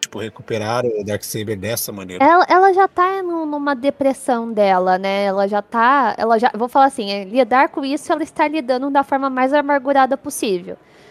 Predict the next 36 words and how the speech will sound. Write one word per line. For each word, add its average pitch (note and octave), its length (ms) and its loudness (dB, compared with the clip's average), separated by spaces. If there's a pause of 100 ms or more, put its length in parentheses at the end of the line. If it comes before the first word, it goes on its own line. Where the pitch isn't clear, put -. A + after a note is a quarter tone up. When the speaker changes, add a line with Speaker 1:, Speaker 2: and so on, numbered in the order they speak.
(140)
Speaker 2:
Porque G#3 200 -2
o A#3+ 80 2
tempo, B3+ 260 0
todas D4+ 460 0
as F#4+ 80 2
cenas D4 320 0
que D4+ 80 0
a C4+ 40 2
gente B3 320 -6
teve A#3 320 2
dela, G#3 560 4 (480)
ela A#3+ 240 4
tá C4+ 140 2
sentada C#4+ 540 2
lá D4+ 160 2
no C4+ 100 -6
trono, C#4+ 640 -2 (120)
tipo, A#3 280 0
"Minha B3+ 300 2
vida B3+ 220 4
é - 20 4
uma C4 160 0
bosta", A#3 720 0
e B3 240 -4
se - 120 -4
ela A#3+ 160 0
tivesse A3+ 440 -2
uma A#3+ 100 -4
bebida A3+ 340 -4
alcoólica A#3 460 0
na A#3 140 -4
mão, G#3+ 200 -6
deixaria A#3 420 0
ainda C4 360 0
mais, C4 640 0 (480)
é, G#3+ 640 6